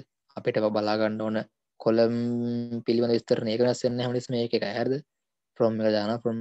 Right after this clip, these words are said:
එක දාන්න මෙතන මගුවේ නම දානවා. ඊට පස්සේ ඕඩර් බයි. ඕඩර් බයි කියලා දාලා ඉවරලා ඒ ඕඩර් බයි එක, ඕඩර් බයි එක බලන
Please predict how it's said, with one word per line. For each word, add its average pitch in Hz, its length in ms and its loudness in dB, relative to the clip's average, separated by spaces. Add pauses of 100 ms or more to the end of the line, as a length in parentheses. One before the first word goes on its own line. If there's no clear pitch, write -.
එක 113 160 -4
දාන්න 113 140 0
මෙතන 110 140 -4
මගුවේ 113 300 2 (440)
නම 110 200 -4
දානවා. 113 280 0
ඊට 127 100 2
පස්සේ 131 180 4
ඕඩර් 117 260 6
බයි. - 160 -8 (500)
ඕඩර් 113 260 4
බයි 110 160 2
කියලා 107 200 0
දාලා 120 200 0
ඉවරලා 123 300 -2 (580)
ඒ - 80 0
ඕඩර් 113 260 6
බයි 120 280 6
එක, 123 140 2 (420)
ඕඩර් 113 200 2
බයි 117 160 4
එක 120 160 2
බලන 113 400 0